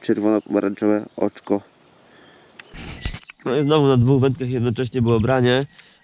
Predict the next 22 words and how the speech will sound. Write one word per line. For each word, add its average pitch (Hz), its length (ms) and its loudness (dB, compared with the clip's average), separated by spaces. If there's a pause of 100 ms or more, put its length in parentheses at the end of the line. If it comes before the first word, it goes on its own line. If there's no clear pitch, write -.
ale 120 200 0
wpierw 117 260 0
zaczynamy 117 440 0
standardowo 110 560 0
spławik. 131 500 0
Na 127 120 -2
spławiku 123 460 0
już 120 160 2
coś 113 180 -6
tam 110 180 -2
jest. 135 400 0 (1200)
Płotka 143 300 2
na 135 100 2
federku 127 360 2
też 139 240 2
branie, 127 240 2
nawet 117 200 2
może 123 220 2
się 123 80 -2
nagrało 123 400 2
takie 123 200 -4
skubnięcie. 127 880 0